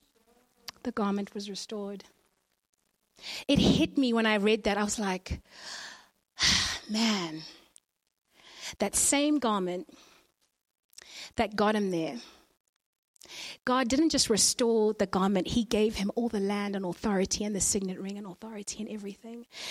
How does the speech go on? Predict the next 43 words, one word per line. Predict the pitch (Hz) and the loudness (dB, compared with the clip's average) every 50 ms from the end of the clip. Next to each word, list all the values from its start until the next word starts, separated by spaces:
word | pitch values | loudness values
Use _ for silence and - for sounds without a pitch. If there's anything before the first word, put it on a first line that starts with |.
| - - - - | -8 -8 -2 0
And | 247 226 | 2 4
I | 233 | 6
will | 240 233 233 | 6 6 4
go | - 226 226 | 4 2 2
quickly | - - 254 - - - 208 | 2 0 -2 -2 0 0 2
now. | 185 180 175 170 170 170 180 - - - - | 2 2 2 2 0 -2 -4 -8 -12 -12 -6
He | - - | -2 0
got | 208 220 202 | 2 4 4
a | 190 | 4
wife, | 180 190 185 180 180 - - | 4 4 2 2 0 -2 -2
quick | - 214 196 - | -2 -2 0 0
sticks. | - - 185 170 156 - - - - - - - - - - 311 - - | 0 2 2 0 0 0 -2 -2 -2 -4 -6 -10 -6 -2 0 0 2 4
Imagine, | 254 226 233 214 220 - 220 214 | 4 4 6 4 4 4 4 4
I | 220 | 4
lo-, | 226 226 226 - | 4 4 2 2
I | 233 247 | 2 2
just, | - 302 - - - | 2 2 0 0 2
I | 247 262 | 4 4
have | 262 311 285 | 6 6 4
a | 330 | 4
sense | - - 285 269 - | 4 4 4 4 4
of | 262 - | 2 2
humor | - 254 247 247 247 277 392 - - - - - - | 4 4 4 4 4 4 2 0 -4 -8 -8 -4 -4
because | - - - 254 240 | -2 0 2 2 2
I | 247 | 2
think | - - 247 226 | 2 2 2 4
God's | 226 220 214 | 2 2 4
a | 226 202 | 2 2
storyteller | - - 220 208 220 220 - 226 220 226 233 233 | 2 4 4 4 4 4 2 2 4 4 4 2
and | - 226 | 2 2
I | 202 202 | 2 2
just | - 226 214 - | 2 2 2 2
think | - 202 - | 0 0 0
it's | 220 - - | 0 0 2
hilarious. | 185 180 180 180 175 170 165 - - - - - - - _ | 2 4 4 4 4 2 2 0 -2 -4 -8 -8 -10 0 _
But | 262 233 175 165 - - - - - - - - - - - - - - - _ _ _ _ _ _ - | 2 2 2 2 0 0 0 0 -2 -4 -12 -20 -20 -18 -18 -18 -18 -20 -20 _ _ _ _ _ _ 0
Joseph | - 302 302 339 330 339 370 - | 2 4 4 6 4 4 4 4
in | 320 269 254 | 4 4 6
one | 233 254 254 | 6 6 6
day | 226 214 | 4 4
gets | 208 - 214 - 220 | 4 2 2 4 4
a | |
wife. | 202 185 170 156 160 - - - - | 4 4 4 2 -2 -4 -6 -8 -6